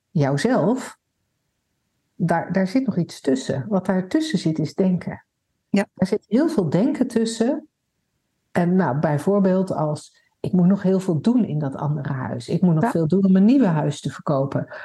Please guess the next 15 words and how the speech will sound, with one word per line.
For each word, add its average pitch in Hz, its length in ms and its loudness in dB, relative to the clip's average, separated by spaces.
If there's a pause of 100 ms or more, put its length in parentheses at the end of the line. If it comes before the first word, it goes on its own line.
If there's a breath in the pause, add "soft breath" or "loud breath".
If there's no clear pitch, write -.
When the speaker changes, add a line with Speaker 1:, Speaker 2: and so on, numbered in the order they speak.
(160 loud breath)
Speaker 1:
Eh, 160 180 0
zou 202 360 2
ik 190 80 -2
dat 175 180 2
nieuwe 190 240 6
huis 156 320 0
wel 143 160 0
echt - 280 -2
heel 143 240 0
leuk 277 260 2
vinden? 143 360 -4 (200)
Heb 302 140 2
ik 302 100 -6
eigenlijk 143 340 0
wel - 20 0